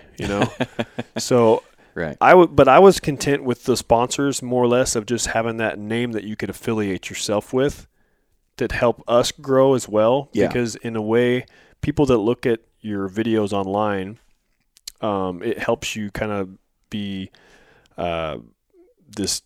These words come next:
Speaker 1: standard of quality or whatever you wanna call it. The people see that and they're like, "Oh, they're affiliated with Bowtech." Well, Bowtech's not just gonna put their name out with any Joe Schmo, so they must
Speaker 2: Right.
Speaker 1: be, like, legit.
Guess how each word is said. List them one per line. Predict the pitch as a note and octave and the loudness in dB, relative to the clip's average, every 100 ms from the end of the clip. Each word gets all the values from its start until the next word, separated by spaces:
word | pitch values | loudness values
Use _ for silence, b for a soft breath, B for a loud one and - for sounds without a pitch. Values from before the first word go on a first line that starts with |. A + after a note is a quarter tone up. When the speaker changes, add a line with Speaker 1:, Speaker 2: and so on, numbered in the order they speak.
| _ _ _ _ _ _ _ _ _ _ _ _ | _ _ _ _ _ _ _ _ _ _ _ _
Speaker 1:
standard | - - A2 G#2+ G2 | -6 0 2 2 -2
of | |
quality | - G2+ G2 F#2+ F2 F2 | -2 4 4 4 0 -4
or | |
whatever | G2 G#2+ | -4 -2
you | A2 G#2 | -4 -4
wanna | F#2+ | -4
call | F2+ G2 F2+ | -4 -2 -2
it. | E2 | -2
The | |
people | - D#3+ C#3+ | -4 -2 0
see | - B2 | -2 -4
that | A#2+ A2+ G2+ | -2 -2 -4
and | G2+ | -6
they're | G2+ G2 | -6 -4
like, | F#2 C3+ | -2 0
"Oh, | C#3+ | 2
they're | A#2+ | 2
affiliated | A#2 - A#2 A2+ G2+ | 0 0 0 0 -4
with | F#2+ - | -6 -2
Bowtech." | C3+ E3+ F#2+ D2+ _ - | -2 -2 -6 -10 _ -12
Well, | F2+ | -4
Bowtech's | G#2 D3+ G#2+ F2+ | -2 -2 -4 -6
not | G2 E2 | -10 -12
just | - | -12
gonna | F#2 | -14
put | F2 G2 | -12 -10
their | F#2 | -8
name | F2+ F2+ | -8 -6
out | F2+ | -6
with | D#2+ D#2 D#2 | -8 -12 -16
any | - G2+ F2+ | -14 -14 -8
Joe | F2 | -8
Schmo, | E2 - B2 B2 A2+ | -6 -6 -2 -2 -4
so | A2 | -4
they | A2 | 0
must | E2+ F2 | 2 2
Speaker 2:
Right. | E2+ E2+ | 0 -2
Speaker 1:
be, | |
like, | F2 F2 F#2+ | -6 -6 -8
legit. | E2 G#2+ C3 - | -10 -4 -4 -4